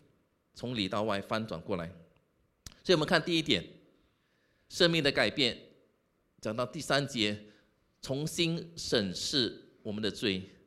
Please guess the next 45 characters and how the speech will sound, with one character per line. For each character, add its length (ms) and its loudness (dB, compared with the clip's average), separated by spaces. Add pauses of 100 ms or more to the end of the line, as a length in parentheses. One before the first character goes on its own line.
(300)
当 280 4
保 200 4
罗 280 0
在 160 0
跟 260 -2
提 160 -4
多 160 0
讲 220 -2
的 80 -4
时 120 -4
候， 140 2 (500)
第 120 -4
三 280 2
节 160 -2
就 100 0
讲 160 -2
到， 200 2 (300)
我 120 0
们 140 0
从 300 -4
前 200 0
也 120 4
是 160 -4
无 220 0
知 180 -2
不 140 -2
顺 200 2
服， 320 -4
受 200 -2
了 120 2
迷 180 -4
惑 200 -2
等 220 0
等 180 0
等 160 -4
等 120 -2
这 80 -6
些。 220 -4 (1400)
所 120 8
以 20 12
我 60 8
们 120 2
知 120 -2
道， 180 8
当 260 0